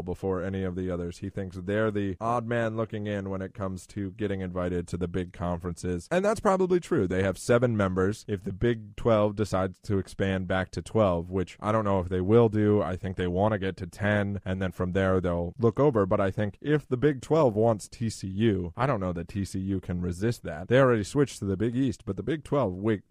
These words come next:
makes way more sense to them than the Big East does geographically. So if they get an invite to the Big twelve, I don't think they don't. I, I think they say, "Thanks, Big East, you gave us a shot,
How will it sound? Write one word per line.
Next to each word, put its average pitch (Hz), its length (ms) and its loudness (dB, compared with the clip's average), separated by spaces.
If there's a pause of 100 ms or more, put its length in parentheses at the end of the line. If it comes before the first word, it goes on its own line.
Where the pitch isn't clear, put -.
(120)
makes 123 320 -2
way 113 300 0
more 113 220 0
sense 104 300 -4
to - 280 -2
them 85 340 -2
than 104 140 2
the 98 80 0
Big 92 240 -2
East 90 240 -6
does 85 320 -6
geographically. 90 920 -4
So 90 340 0
if 101 140 -4
they 107 160 4
get 120 140 2
an 117 100 4
invite 110 380 4
to 95 80 -8
the 92 60 -2
Big 92 200 -4
twelve, 90 400 0
I 101 140 0
don't 98 180 0
think 92 200 -4
they 92 120 0
don't. 92 380 -4 (100)
I, 98 200 0 (120)
I 110 140 2
think 104 180 -2
they 98 100 0
say, 90 360 2
"Thanks, 117 240 0
Big 107 220 0
East, 104 280 2
you 101 60 -6
gave 101 220 2
us 95 120 2
a 101 60 0
shot, 90 420 0